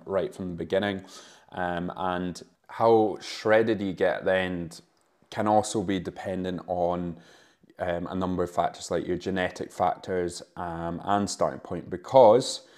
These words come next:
if you listen to the episode <laughs> with, um, Joven, and I'm aware I always mention Joven in every single podcast, but he's, he really is, um, an, an anomaly, um, <laughs> in, in the fitness world, because he did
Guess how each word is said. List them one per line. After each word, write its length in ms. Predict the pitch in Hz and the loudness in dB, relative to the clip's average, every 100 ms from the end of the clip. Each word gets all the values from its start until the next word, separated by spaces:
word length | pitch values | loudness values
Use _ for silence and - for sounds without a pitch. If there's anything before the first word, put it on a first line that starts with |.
| - - | -20 -4
if 80 | 113 | 2
you 220 | 131 123 | 4 8
listen 320 | 120 120 113 | 6 6 -4
to 100 | - | 2
the 80 | 104 | 4
episode 800 | 104 - - - 113 - 131 113 | 4 2 -4 2 2 6 6 6
<laughs> 0 | |
with, 320 | 104 98 90 - | 4 2 0 -2
um, 280 | 95 92 92 | 0 0 -2
Joven, 520 | 110 117 104 95 90 - - - - | 2 4 4 0 -4 -16 -20 -16 -8
and 100 | 123 | -2
I'm 60 | 135 | 2
aware 420 | 123 120 120 113 | 6 10 12 12
I 40 | |
always 340 | 107 117 110 107 | 10 8 6 2
mention 440 | 107 98 107 92 | -2 -2 -2 -4
Joven 400 | - 98 98 90 | 0 0 0 -2
in 100 | 92 | 0
every 240 | 98 98 | 0 -2
single 280 | 95 101 90 | -2 -2 -4
podcast, 640 | - 92 90 90 87 - - | 0 0 2 2 2 0 0
but 180 | 87 - | 2 2
he's, 440 | 95 92 92 - - - - _ | 0 0 -4 -8 -18 -20 -20 _
he 200 | 101 107 | 0 4
really 360 | 104 110 104 92 | 6 6 6 4
is, 300 | 101 92 - - | 2 0 -10 -8
um, 420 | - 87 85 87 - | -2 0 0 -2 -4
an, 120 | 90 | -6
an 340 | 87 87 85 - | -4 -6 -8 -8
anomaly, 680 | 90 95 101 95 85 90 90 - - - | 0 4 4 4 2 2 -2 -16 -20 -12
um, 320 | 90 85 85 - | -6 -2 -2 -4
<laughs> 60 | |
in, 100 | 101 - 160 - | -6 -6 -6 2
in 260 | 117 113 107 | 4 4 6
the 300 | 104 98 98 | 6 6 6
fitness 400 | 120 107 107 - | 4 4 2 4
world, 220 | 98 90 | 4 4
because 340 | 90 101 92 - | 0 -2 -4 -2
he 140 | 117 | 0
did 320 | 123 117 - | 2 0 0